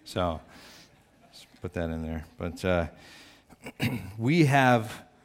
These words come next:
this kind of access through adoption to the King of the universe.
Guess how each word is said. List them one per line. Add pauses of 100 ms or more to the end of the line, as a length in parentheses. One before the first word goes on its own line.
(540)
this
kind
of
access (320)
through
adoption (520)
to
the
King
of
the
universe.